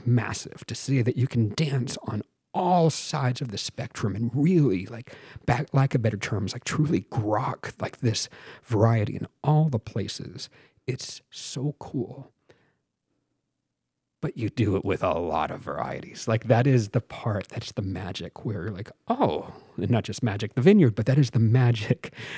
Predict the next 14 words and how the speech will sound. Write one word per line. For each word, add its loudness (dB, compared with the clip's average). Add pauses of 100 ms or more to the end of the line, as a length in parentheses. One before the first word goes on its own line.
(160)
that 2
is 2 (300)
Pax, -6
is -6
that -2 (800)
this 0 (540)
work 2
that -4
you 4
do -2 (280)
extends, 0 (160)
whether -8
it -8
was -4